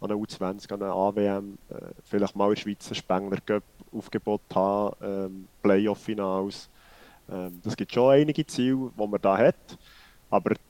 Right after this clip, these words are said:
man muss eigentlich dort mehr, ich sage jetzt mal, den Basics schaffen, für dass man die Ziele erreicht, weil die sind ja nicht immer ganz unabhängig von den Leuten, die, die dann über einmal entscheiden. Und von dem her das Beste daraus machen, das Beste machen, für das ich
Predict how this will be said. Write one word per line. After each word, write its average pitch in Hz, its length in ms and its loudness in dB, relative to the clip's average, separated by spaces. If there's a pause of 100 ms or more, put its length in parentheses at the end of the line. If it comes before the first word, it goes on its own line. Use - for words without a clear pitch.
(180)
man 113 160 0
muss 120 160 4
eigentlich 123 220 4
dort 123 340 2
mehr, 120 420 4 (160)
ich - 60 -20
sage 101 160 -4
jetzt - 80 -14
mal, 110 120 0
den 104 100 0
Basics 120 460 -2
schaffen, 117 480 -2
für 117 140 -8
dass 113 160 -6
man 117 100 -8
die 117 140 -4
Ziele 113 340 -2
erreicht, 107 380 2
weil 101 140 -6
die - 120 -14
sind 92 100 -10
ja 98 100 2
nicht 104 160 -4
immer 101 240 -4 (520)
ganz 95 260 -4
unabhängig 104 600 0
von 101 140 -8
den 92 160 -6
Leuten, 104 140 -8 (120)
die, 95 400 -8
die 95 60 -10
dann 95 140 -2
über 95 200 -4
einmal 101 280 -2
entscheiden. 104 520 -2
Und 92 200 -12 (800)
von - 100 -6
dem 107 200 4
her 110 180 4 (120)
das - 120 -14
Beste 117 320 4
daraus 120 260 -2
machen, 139 480 2
das - 120 -8
Beste 120 360 -2
machen, 117 320 -4
für - 140 -10
das - 200 -6
ich 117 160 2